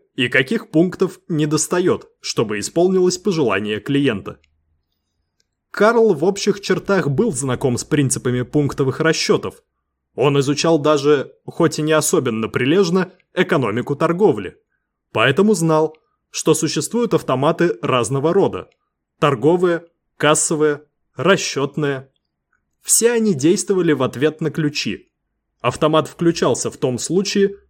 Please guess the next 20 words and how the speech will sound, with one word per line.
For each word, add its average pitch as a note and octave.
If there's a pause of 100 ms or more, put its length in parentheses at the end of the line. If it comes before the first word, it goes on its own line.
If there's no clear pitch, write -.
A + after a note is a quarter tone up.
если G3
закодированные C3+
на C#3
ключе D3
папиллярные A#2+
линии G3+ (160)
соответствовали F#3+
линиям C#3
владельца. D3+ (400)
Ну C3
и, C3
разумеется, C#3+ (280)
если D#3
на F#3+
ключе C#3+
были D3+
необходимые B2
для C#3+
операции A#2
пункты. B2